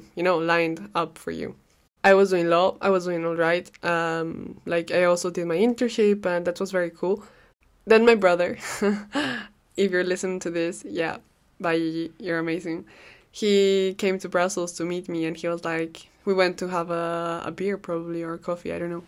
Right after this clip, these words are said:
And he was like, "So, how are you?" And I was like, "Hmm, yeah, I'm not fine." I think, like, sometimes there's these people that ask you, like, "Yeah, so how are you?" And you're like, "Okay, I'm not fine," but I didn't realize it until now that you're asking that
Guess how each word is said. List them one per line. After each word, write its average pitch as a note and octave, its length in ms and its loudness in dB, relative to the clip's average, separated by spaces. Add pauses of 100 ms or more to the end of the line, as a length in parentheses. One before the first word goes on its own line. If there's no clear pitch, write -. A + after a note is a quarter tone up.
(400)
And G3+ 120 -2
he A3 80 0
was G#3+ 100 4
like, G3+ 140 4
"So, D#4+ 240 6
how D4 180 8
are E4 160 8
you?" F#3+ 300 0
And G3 180 -2
I G3 60 2
was G3 180 0
like, F3 220 -4
"Hmm, E3 720 -6 (600)
yeah, E3 300 -4
I'm E3 120 -6
not E3+ 160 -8
fine." D#3+ 340 -10 (340)
I G#3 100 6
think, D4+ 240 6
like, A3+ 200 6 (180)
sometimes A#3 500 2
there's G3+ 280 2
these G#3 240 2
people A3 400 2
that F3 180 4
ask F3 340 -2
you, F#3+ 120 0
like, E3+ 280 -2
"Yeah, G#3 200 4
so F3+ 160 -2
how F#3 260 0
are F#3 120 4
you?" E3 220 -2
And E3+ 140 -4
you're F3 140 -2
like, E3+ 260 -4 (540)
"Okay, E3+ 300 -4 (500)
I'm F3+ 120 -2
not F3 160 -2
fine," F3 260 -2
but E3 100 -2
I E3 80 2
didn't F3 200 0
realize E3+ 420 2
it E3 180 -6
until E3+ 640 -4 (140)
now E3 340 -2 (360)
that E3+ 140 0
you're F3 120 2
asking E3+ 420 -4
that E3 180 -8